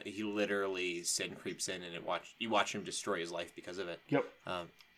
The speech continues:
Speaker 1: and they made it such a joke in Spider-Man three.
Speaker 2: <laughs> Oh, gosh. Yeah.
Speaker 1: They could really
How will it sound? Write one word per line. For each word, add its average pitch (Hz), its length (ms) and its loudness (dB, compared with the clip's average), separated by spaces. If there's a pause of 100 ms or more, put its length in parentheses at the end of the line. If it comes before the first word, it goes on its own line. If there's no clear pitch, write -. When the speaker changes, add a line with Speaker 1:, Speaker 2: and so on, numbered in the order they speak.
Speaker 1:
and 117 140 6
they 127 60 8
made 135 140 10
it 117 100 6
such 113 120 0
a 101 40 -8
joke 131 340 8
in 107 60 0
Spider-Man 98 440 2
three. 107 380 2 (140)
Speaker 2:
<laughs> - 160 8
Oh, 151 100 12
gosh. - 460 4 (560)
Yeah. 127 180 8
Speaker 1:
They 127 120 10
could 127 180 6
really 107 760 6